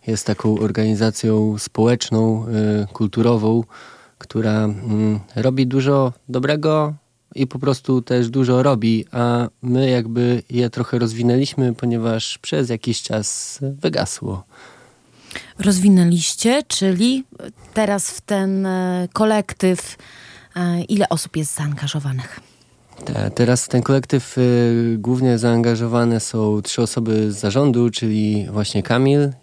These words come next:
Speaker 1: ja, <laughs> czyli Kamil oraz Paulina, e, Piotrowicz, mm, która też, e, mocno działa, e, z krainą aktywności i tak dalej. E, mm, działamy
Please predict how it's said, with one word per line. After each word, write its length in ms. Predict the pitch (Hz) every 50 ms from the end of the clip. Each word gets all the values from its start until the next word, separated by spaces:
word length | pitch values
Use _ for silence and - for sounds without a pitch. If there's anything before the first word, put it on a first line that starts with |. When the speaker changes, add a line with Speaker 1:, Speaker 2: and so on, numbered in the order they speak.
| _
Speaker 1:
ja, 220 | 107 104 117 123 135 -
<laughs> 80 | - -
czyli 180 | - 127 135
Kamil 400 | - - - - 139 170 170 - 135 156 - 190 202 190 180 160 131 107
oraz 320 | - 123 120 123 120 110 -
Paulina, 540 | - 120 113 131 151 135 117 117 117 117 117 113 120
e, 140 | 113 110 104
Piotrowicz, 720 | - - 107 95 - 113 104 98 104 123 131 127 - - - - - - - - - - - _ _ -
mm, 360 | 110 107 107 110 107 107 107
która 320 | 107 - - 113 107 104 104
też, 460 | - - 104 101 101 - - - -
e, 360 | 107 104 101 101 98 98 98 98
mocno 380 | 101 104 104 95 - - 110 104
działa, 420 | 110 107 104 107 104 104 104 104
e, 160 | 104 107 104 104 101 101 98 98 95 98 101
z 260 | 98 - - - - - -
krainą 600 | - - - 95 98 101 104 104 101 98 98 101 95 - - - - - - - -
aktywności 840 | - - 98 82 - - 98 104 110 123 120 - - - 131 120 117
i 40 | 110
tak 180 | - 110 107 104
dalej. 500 | 104 110 117 123 127 127 123 123 117 -
E, 340 | - 110 107 104 104 104 104 98 - - - - - - - - - - - _ _ _ _ - -
mm, 680 | - 101 107 110 110 110 110 110 110 107 107 107 107 107
działamy 640 | 101 120 117 120 123 127 127 123 120 117 113 104